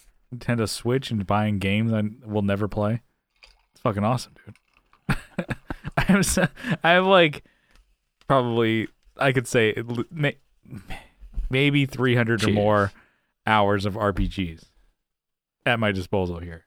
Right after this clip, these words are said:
Speaker 1: But I keep thinking, like, "Eh, I should buy another game."
Speaker 2: You should get another one.
Speaker 1: So,
Speaker 2: Yeah.
Speaker 1: Tales of Symphonia, that's gonna be at least a hundred hours.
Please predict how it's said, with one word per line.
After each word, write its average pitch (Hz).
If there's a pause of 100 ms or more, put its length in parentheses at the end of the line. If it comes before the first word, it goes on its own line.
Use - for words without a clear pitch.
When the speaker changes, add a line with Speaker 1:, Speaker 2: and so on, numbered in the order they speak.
(120)
Speaker 1:
But 113
I 110
keep 113
thinking, 104
like, 101
"Eh, 262
I 247
should 151
buy 98
another 87
game." 82 (320)
Speaker 2:
You 269
should 233
get 139
another 110
one. 95 (500)
Speaker 1:
So, 110 (260)
Speaker 2:
Yeah. 101 (960)
Speaker 1:
Tales 131
of 127
Symphonia, 104
that's 101
gonna 110
be 101
at 98
least 110
a 95
hundred 90
hours. 80